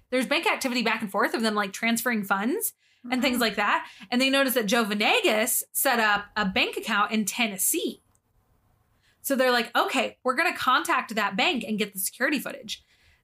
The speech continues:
Speaker 1: The moment they start watching it, now remember, they've met Lou Castro numerous times.
Speaker 2: Right.
Speaker 1: They see Lou Castro opening a bank in Joe Venegas's name using new identification, everything. And they're like, "That's a federal crime."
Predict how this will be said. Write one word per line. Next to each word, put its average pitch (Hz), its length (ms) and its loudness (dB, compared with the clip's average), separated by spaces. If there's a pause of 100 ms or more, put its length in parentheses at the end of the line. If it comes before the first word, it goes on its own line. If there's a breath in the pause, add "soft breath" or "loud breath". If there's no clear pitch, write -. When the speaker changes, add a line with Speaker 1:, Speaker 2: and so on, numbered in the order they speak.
Speaker 1:
The 277 100 2
moment 320 400 2
they 466 140 4
start 320 460 2 (200)
watching 220 400 0
it, 381 220 2
now 277 140 2
remember, 311 280 2
they've 339 180 2
met 370 220 2
Lou 339 120 2
Castro 311 420 0
numerous 226 360 0
times. 202 540 -2
Speaker 2:
Right. 208 240 0 (220)
Speaker 1:
They 269 320 4
see 294 500 2 (280)
Lou 320 380 4
Castro 302 800 2
opening 381 460 0 (100)
a 277 60 -6
bank 269 520 0 (220)
in 254 220 2
Joe 247 280 2
Venegas's 262 560 0
name 262 360 2
using 214 420 0
new 269 300 0
identification, 240 760 -2
everything. 208 300 -4
And 233 80 2
they're 247 100 2
like, 226 240 0 (540)
"That's 605 360 2
a - 40 -6
federal 247 380 4
crime." 277 500 4